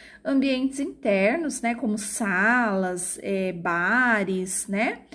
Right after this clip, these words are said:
E existia muita questão do nu, tá? Então, eles, é, pintavam bastante pessoas nuas e, e ao ar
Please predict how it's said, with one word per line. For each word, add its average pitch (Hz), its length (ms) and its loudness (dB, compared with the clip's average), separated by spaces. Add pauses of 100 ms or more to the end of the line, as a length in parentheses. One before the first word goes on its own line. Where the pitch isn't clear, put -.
(440)
E 247 920 -2
existia 262 560 2
muita 294 880 -2
questão 269 600 -2
do 262 140 -2
nu, 302 460 0 (760)
tá? 226 340 -2 (460)
Então, 208 180 -2
eles, 220 360 -4
é, 220 160 0
pintavam 220 580 0
bastante 226 400 -2
pessoas 214 560 -4
nuas 202 840 0 (340)
e, 294 300 0
e 339 40 2
ao 339 220 2
ar 403 240 0